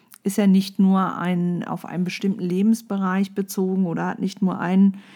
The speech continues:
einzelnen Ansatz, so wie das früher immer, äh, gemeint wurde. Also ich beschäftige mich ja schon unglaublich viele Jahre mit dem Thema Change Management und, ähm,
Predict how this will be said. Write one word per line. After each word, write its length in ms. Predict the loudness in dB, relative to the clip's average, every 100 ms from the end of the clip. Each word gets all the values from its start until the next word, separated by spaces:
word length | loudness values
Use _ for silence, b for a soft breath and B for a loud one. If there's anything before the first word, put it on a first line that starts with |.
| B B _ -4
einzelnen 720 | 2 2 4 2 4 2 0
Ansatz, 440 | 2 4 4 0
so 120 | -2
wie 80 | -2
das 220 | -2 -4
früher 440 | -6 0 2 4 2
immer, 500 | 2 2 2 0 -2
äh, 240 | -6 -4
gemeint 500 | -2 0 0 0 0
wurde. 280 | 0 0 0
Also 160 | -2 -2
ich 280 | -4 -6 -8
beschäftige 520 | -6 -4 -4 -4 -2
mich 160 | 0 0
ja 100 | -2
schon 200 | -4 -4
unglaublich 520 | 0 2 0 -2 -4
viele 240 | -2 0
Jahre 400 | 2 2 0 0
mit 200 | 0 -2
dem 140 | -4 -2
Thema 320 | 0 0 -2
Change 380 | -4 -2 -2 0
Management 720 | 0 2 0 -2 0 2 0 B B B B B
und, 460 | -6 0 2 2 0
ähm, 380 | -2 0 0 -2